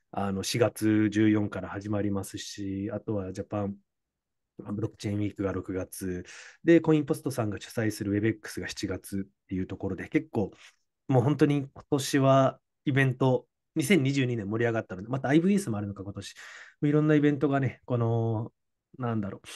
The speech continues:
春から夏にかけて控えてるので、結構いろ-、それに合わせてね、ハッカソンもいろいろ海外のプレイヤーさんたちとな、日本に呼ぶためにちょっといろいろコミュニケーションして、ちょっとバタバタで、ちょっと更新も少しちょっと遅れ気味ではあるんですけど、はい、ちょっといろいろ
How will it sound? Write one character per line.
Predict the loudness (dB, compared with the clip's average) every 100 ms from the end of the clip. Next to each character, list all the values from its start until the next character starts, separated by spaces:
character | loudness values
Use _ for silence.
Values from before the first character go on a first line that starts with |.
| 0
春 | 2 4
か | 4
ら | 2
夏 | 0 -2 -2
に |
か | -2
け | -4 -6
て | -8
控 | -6 2 2
え |
て | 2
る | -4
の | -6
で、 | -8
結 | -8
構 | -2 -2
い | 2
ろ-、 | 0 0
そ | 0
れ | 4
に | 6
合 |
わ | 4
せ | 2
て | -2
ね、 | -6
ハ | -4
ッ |
カ | -2
ソ | -2
ン |
も | 0
い | 0
ろ |
い | 2
ろ | 0 -4 -12 -16 2
海 | 4
外 | 6 4
の | 2 -2 -10 _ _ -2
プ |
レ | 4 6
イ |
ヤ | 4 2
ー |
さ | 0 -4
ん | -4
た | -8
ち | -4
と | -4 -4 -8 _ _ -20 _ _ _ _
な、 | -8 -2
日 | 2
本 | 4 6
に | 6
呼 |
ぶ | 6
た | 6
め | 2
に | 0
ち | -4
ょ |
っ |
と | -2
い |
ろ | -2
い |
ろ | -2
コ | -2
ミ |
ュ | -2
ニ |
ケ | -2
ー |
シ | -4
ョ | -6
ン |
し | -10
て、 | -16
ち |
ょ | -10
っ |
と | -6
バ | -2
タ |
バ | -2
タ | 0
で、 | -2 -4
ち |
ょ |
っ | -10 _ _ -20 _
と | -6
更 | -4 -2
新 | 0 -2
も |
少 | -2 -4
し | -6
ち | -12
ょ | -8
っ |
と |
遅 | -2
れ | 0
気 |
味 | 0
で | 0
は | -2
あ | -4
る | -6
ん |
で | -8
す | -14
け |
ど、 | -20 _ -6
は | -6
い、 | -4
ち |
ょ |
っ | -4
と |
い | -2
ろ | -2
い |
ろ | -4